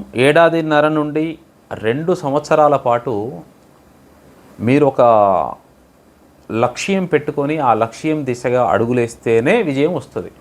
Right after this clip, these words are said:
రెండు నెలలు, మూడు నెలలలో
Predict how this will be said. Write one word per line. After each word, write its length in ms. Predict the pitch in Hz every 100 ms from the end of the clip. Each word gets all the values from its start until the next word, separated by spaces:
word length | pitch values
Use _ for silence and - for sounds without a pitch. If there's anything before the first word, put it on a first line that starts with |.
| _ _ _ _ _ _ _ - _ - - - - - - - 98
రెండు 180 | 113 127
నెలలు, 240 | 135 135 139 143 - _ _ _ _ _ _ _ _ _ - 101
మూడు 160 | 127 139
నెలలలో 320 | 131 131